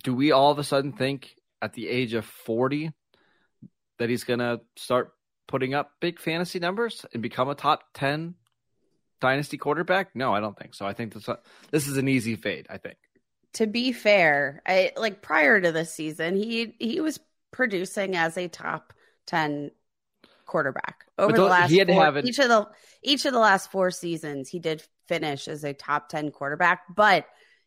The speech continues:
Speaker 2: it had to come on the brink of efficiency, and it did.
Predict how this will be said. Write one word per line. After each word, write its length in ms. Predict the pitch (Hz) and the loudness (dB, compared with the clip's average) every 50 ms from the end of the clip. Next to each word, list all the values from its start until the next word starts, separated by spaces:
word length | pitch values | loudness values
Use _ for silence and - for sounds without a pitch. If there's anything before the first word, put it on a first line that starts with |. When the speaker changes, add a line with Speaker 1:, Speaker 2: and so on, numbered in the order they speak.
| _ _ _ | _ _ _
Speaker 2:
it 180 | - 196 - - | -2 -2 -2 -4
had 400 | - - 202 185 185 180 180 170 | -8 -2 2 2 2 2 0 -4
to 80 | 180 170 | -12 -12
come 380 | - - 180 165 160 156 151 - | -8 -4 -4 -4 -2 -4 -6 -6
on 140 | - 160 165 | -6 -6 -6
the 80 | 160 156 | -6 -6
brink 380 | 160 147 151 147 147 - - _ _ - | -6 -6 -6 -6 -6 -10 -14 _ _ -8
of 320 | 151 147 147 143 156 165 _ | -8 -8 -8 -10 -14 -10 _
efficiency, 680 | - 165 - - 160 156 - - 151 147 - - 139 139 | -8 -8 -6 -8 -10 -8 -8 -8 -8 -8 -8 -12 -12 -10
and 100 | 135 147 | -8 -8
it 160 | - _ 165 | -10 _ -8
did. 340 | - 151 135 131 101 80 | -6 -4 -4 -4 -6 -10